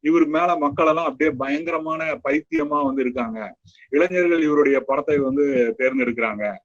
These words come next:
இவர் வந்து அப்படி இப்படி அப்படின்னு சொல்லிட்டு ஒரு பில்டப் வந்து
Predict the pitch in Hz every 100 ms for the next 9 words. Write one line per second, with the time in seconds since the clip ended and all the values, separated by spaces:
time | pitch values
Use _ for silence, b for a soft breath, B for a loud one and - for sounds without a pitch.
0 | _ _ _ 143 151 147 151 160 139 -
1 | 165 156 151 143 143 151 156 143 143 139
2 | 135 180 175 113 156 180 190 143 139 156